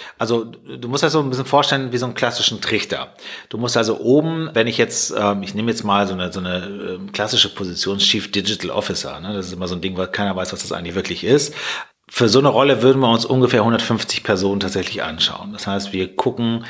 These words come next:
in unsere Datenbank, wir schauen natürlich in den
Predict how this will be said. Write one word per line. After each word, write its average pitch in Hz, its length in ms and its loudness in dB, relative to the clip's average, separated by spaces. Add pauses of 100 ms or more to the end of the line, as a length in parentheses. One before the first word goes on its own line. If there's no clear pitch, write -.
(340)
in 104 100 -2
unsere 90 220 -2
Datenbank, 113 680 0
wir 104 120 2
schauen 92 340 4
natürlich 95 460 0
in 92 180 -4
den 92 400 -2